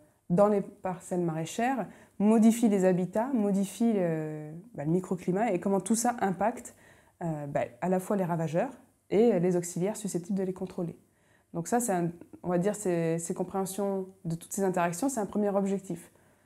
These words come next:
Il y a un deuxième objectif qui est plus de comprendre les performances technico-économiques de ces systèmes, parce que, euh, dans Arbre à Tatouille, on est sur des systèmes, euh, maraîchers, d'agriculteurs, des systèmes réels, quoi.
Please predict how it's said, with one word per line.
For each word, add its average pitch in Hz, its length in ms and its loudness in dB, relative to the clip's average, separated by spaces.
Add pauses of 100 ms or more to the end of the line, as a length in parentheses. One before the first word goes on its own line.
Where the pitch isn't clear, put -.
(240)
Il 190 60 0
y 190 40 4
a 185 40 4
un 185 60 6
deuxième 233 380 6
objectif 190 540 2
qui - 100 -4
est 185 60 2
plus 226 240 0
de 190 80 2
comprendre 196 460 2
les 190 80 2
performances 196 640 -4 (180)
technico-économiques 208 840 0
de 196 100 2
ces 196 160 -2
systèmes, 156 480 -6
parce 160 160 -12
que, 156 220 -4 (720)
euh, 160 100 2
dans 156 80 0
Arbre 151 200 -2
à 160 60 -8
Tatouille, 175 320 2
on 185 140 4
est 196 80 4
sur 190 160 -2
des 175 100 2
systèmes, 180 540 0
euh, 143 500 -10
maraîchers, 156 460 -2
d'agriculteurs, 170 720 -2 (920)
des 175 180 -4
systèmes 196 320 -2
réels, 185 380 2
quoi. 165 260 -8